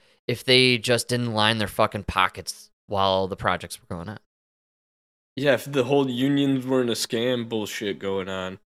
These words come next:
Speaker 1: Everything's a scam, and then you turn around
Speaker 2: Yeah.
Speaker 1: ten years later and you're like, "Oops, we forgot to actually do the work."
Speaker 2: <laughs>
Speaker 1: We, we're so focused
Speaker 2: <laughs>
Speaker 1: on lining our pockets and scamming the everyday guy.
Speaker 2: <laughs> Seriously, no, no, no, no. Democrats won every election.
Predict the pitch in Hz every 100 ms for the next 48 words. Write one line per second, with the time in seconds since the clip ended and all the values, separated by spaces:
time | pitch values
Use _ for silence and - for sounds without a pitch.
0 | _ _ _ _ 170 175 170 165 147 -
1 | 170 160 151 160 147 143 143 135 131 151
2 | 143 131 143 143 131 117 143 139 127 117
3 | 131 123 117 113 110 117 160 185 - 135
4 | 147 135 131 147 123 123 127 117 110 101
5 | 98 78 _ _ _ _ _ _ - 135
6 | 147 - 139 156 - 226 220 196 - 233
7 | 247 302 - - 262 - 170 180 151 _
8 | _ 147 214 240 220 196 - 220 233 180
9 | 156 160 - 208 240 214 180 175 180 180
10 | 175 175 170 214 180 196 - - _ -
11 | - - 311 247 202 185 208 202 175 165
12 | 123 156 165 196 196 202 185 165 165 160
13 | 160 165 165 117 110 123 143